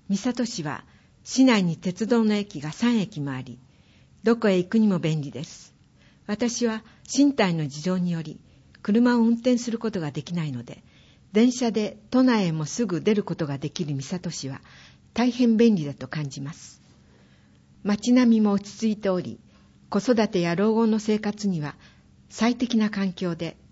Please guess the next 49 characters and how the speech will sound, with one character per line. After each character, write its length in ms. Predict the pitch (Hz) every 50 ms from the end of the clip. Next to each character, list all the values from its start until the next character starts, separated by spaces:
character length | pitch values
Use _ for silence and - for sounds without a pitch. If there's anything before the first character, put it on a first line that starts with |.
| _ _
大 180 | - 220 254 254
変 220 | 247 262 240 233
住 200 | 233 - - 226
み 100 | 220 220
や 100 | 226 233
す 120 | 233 - -
く 120 | - 147
思 120 | 147 151
っ 60 | 151 -
て 160 | - - 123
い 60 | 123
ま 120 | 113 135
す。 320 | 160 - - - - - _ - _ _ _ _ _ _ _ _ _ _ _ _ _ _ _ _ _ _ _ _
し 180 | - - - -
か 120 | - 254
し 180 | 254 - - 240
な 100 | 240 240
が 100 | 202 170
ら 180 | 143 139 117 - -
一 280 | - - - - 277 277
つ 160 | 277 - -
欠 160 | - - 190
点 300 | - - - 254 233 214
を 60 | 170
挙 100 | 156 156
げ 120 | 160 185 190
る 80 | 190 185
と 120 | - 160
す 160 | - - -
る 140 | 143 160 165
な 120 | 139 135 127
ら 120 | 123 -
ば、 140 | - - - - - _ _ _ _ _ - _ _ _ _ _
バ 120 | - 185 196
ス 160 | - - 254
路 120 | 240 262
線 220 | 247 - 208 175 156
が 120 | 143 147
充 160 | 139 156 185
実 300 | 196 196 202 196 - 208
し 100 | - -
て 80 | - 185
い 80 | 180 175
な 140 | 170 175
い 60 | 175 -
こ 120 | - 175
と 140 | - 160 143
で 120 | 139 143
す。 280 | - - - - -